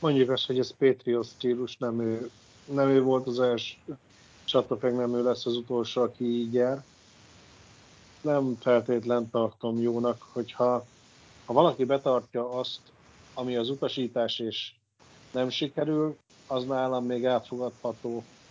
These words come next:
Ha valaki meg sem próbálja betartani az edzői utasításokat, hanem szándékosan ellene megy, és nem sikerül, az sokkal nagyobb problémának érzem, akkor meg lehet közelíteni a padot, de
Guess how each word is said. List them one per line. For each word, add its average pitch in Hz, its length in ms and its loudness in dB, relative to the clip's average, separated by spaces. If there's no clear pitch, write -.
Ha 123 100 4
valaki 143 400 4
meg 131 220 -8
sem 123 280 -10
próbálja 135 400 0
betartani 113 840 -6
az 123 360 -2
edzői 127 380 -2
utasításokat, 131 960 -6
hanem 117 180 -4
szándékosan 127 720 0
ellene 131 300 2
megy, 131 260 -2
és 120 280 -2
nem 131 160 -2
sikerül, 143 540 0
az - 80 0
sokkal 127 360 2
nagyobb 120 220 4
problémának 135 640 0
érzem, 127 300 0
akkor 123 360 0
meg 123 180 0
lehet 110 240 0
közelíteni 117 640 0
a 110 160 -2
padot, 123 400 -2
de 120 220 0